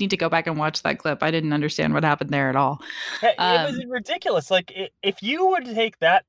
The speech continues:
Speaker 2: I hate doing the hockey N B A comparisons, but, well, we're probably
Speaker 1: But you're
Speaker 2: gonna do
Speaker 1: gonna.
Speaker 2: some more later.
Speaker 1: <laughs>
Speaker 2: You would have literally, if you take that amount of roughhousing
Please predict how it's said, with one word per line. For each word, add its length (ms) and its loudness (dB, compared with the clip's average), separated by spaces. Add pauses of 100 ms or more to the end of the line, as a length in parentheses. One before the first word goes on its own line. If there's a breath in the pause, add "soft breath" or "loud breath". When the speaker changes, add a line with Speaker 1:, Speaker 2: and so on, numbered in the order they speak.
(160)
Speaker 2:
I 200 2
hate 400 -8
doing 240 -4
the 80 -2
hockey 580 -4
N 140 -4
B 160 -4
A 160 -2
comparisons, 680 -4
but, 220 2 (100)
well, 420 2
we're 140 4
probably 220 4
Speaker 1:
But 80 2
you're 60 2
Speaker 2:
gonna 260 -2
do 0 -
Speaker 1:
gonna. 60 -20
Speaker 2:
some 80 -12
more 180 4
later. 400 2 (280 loud breath)
Speaker 1:
<laughs> 240 -6
Speaker 2:
You 200 2
would 120 2
have 160 -2
literally, 800 0 (120)
if 120 -4
you 180 -6
take 280 -4
that 240 6
amount 300 4
of 60 0
roughhousing 1000 2